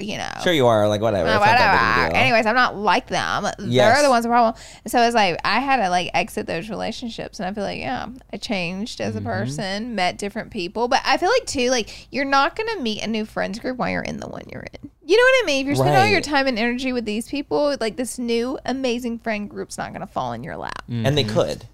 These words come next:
Speaker 2: if you were, you know, if, especially a group that, if you're like, "You know what? Let me go ahead and try to experience, experiment with other people." Like, they
Speaker 1: Then
Speaker 2: can fall into your lap, and they
Speaker 1: definitely.
Speaker 2: will come into your life when you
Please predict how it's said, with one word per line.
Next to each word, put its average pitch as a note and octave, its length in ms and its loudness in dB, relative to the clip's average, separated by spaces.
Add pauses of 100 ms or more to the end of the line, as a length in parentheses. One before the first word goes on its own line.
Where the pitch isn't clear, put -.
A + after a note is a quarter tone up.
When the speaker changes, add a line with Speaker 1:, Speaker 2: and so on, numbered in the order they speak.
(160)
Speaker 2:
if B2 200 -4
you B2 120 2
were, A#2+ 200 6
you A#2 160 0
know, G#2+ 280 2
if, F#2 120 -6 (100)
especially B2 360 0
a A2 60 2
group A2 240 -2
that, G#2+ 320 4 (380)
if A2 100 -6
you're B2 80 6
like, A2+ 100 2
"You B2 60 0
know C3+ 80 2
what? C3+ 220 4
Let B2+ 80 0
me B2+ 180 0
go A#2 180 0
ahead A#2+ 120 0
and G#2 60 -4
try A#2 140 0
to G#2 60 2
experience, G2+ 640 -4
experiment A#2+ 560 -2
with - 120 -4
other G#2+ 180 -2
people." G#2 400 -4
Like, G2 160 -2
they A2 80 0
Speaker 1:
Then C4+ 180 4
Speaker 2:
can - 20 -10 (140)
fall - 120 2
into B3+ 120 2
your F#3+ 100 2
lap, D3+ 300 4
and A#2+ 120 0
they C3 80 4
Speaker 1:
definitely. A2+ 100 -2 (100)
Speaker 2:
will F#3 160 4
come B2 160 -2
into A2+ 200 -2
your A2 60 4
life G#2+ 240 4 (360)
when C3+ 180 0
you C3+ 220 2